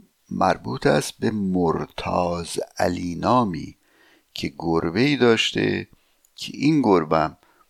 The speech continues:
مانند معرکه گیرای قدیم که گفتیم یا خرسی داشتند و یا، اه، انتر و میمونی داشتند، این گربه‌ش هم بهش یاد داده بود یک سری شیرینکاری ها رو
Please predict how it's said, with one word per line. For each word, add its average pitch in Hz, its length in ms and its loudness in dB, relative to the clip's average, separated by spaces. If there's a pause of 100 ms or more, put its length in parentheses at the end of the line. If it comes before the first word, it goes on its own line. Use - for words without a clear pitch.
(140)
مانند 98 920 2 (680)
معرکه 90 600 0 (100)
گیرای 92 560 -2
قدیم 92 460 -2
که - 160 -10
گفتیم 92 600 -4 (280)
یا 92 140 4
خرسی 98 420 0
داشتند 90 580 -4
و 87 80 -6
یا، 90 320 -2 (600)
اه، 85 340 -2
انتر 95 420 2
و 87 240 -2 (220)
میمونی 87 580 0
داشتند، 110 1040 0 (760)
این 165 260 2
گربه‌ش 139 440 2
هم 139 200 2
بهش - 400 -2
یاد 117 280 2
داده 113 280 -2
بود 117 180 -2
یک 113 160 -2
سری - 260 -4
شیرینکاری - 760 -2
ها 101 240 2
رو 85 280 -4